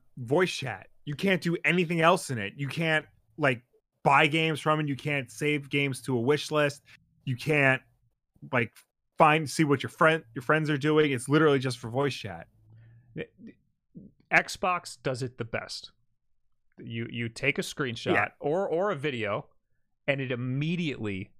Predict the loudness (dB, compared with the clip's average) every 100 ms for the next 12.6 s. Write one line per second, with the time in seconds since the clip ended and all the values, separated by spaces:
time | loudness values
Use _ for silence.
0 | _ -6 -6 -6 -10 -10 -8 -8 -8 -10
1 | -20 _ _ -8 -6 -2 -2 0 0 -2
2 | -4 -4 -2 -2 -2 -4 -4 -4 -4 -4
3 | -4 -6 -8 _ -4 -4 -4 _ -8 -4
4 | -4 -4 -8 -8 -8 -6 -6 -6 -8 -6
5 | -4 -4 -4 -4 -4 -6 -6 -8 -10 -10
6 | -12 -12 -6 -6 -4 -6 -6 -12 -8 -6
7 | -4 -6 -8 -10 -10 -12 -16 -14 -12 -12
8 | -10 -8 -8 -8 -12 -14 -14 -16 _ _
9 | _ _ _ _ -10 -8 -8 -12 -18 -4
10 | -2 -2 -4 -8 -10 -12 -16 _ _ _
11 | _ _ _ -10 -8 -4 -2 -2 -4 -4
12 | -6 -6 -6 -6 -6 -10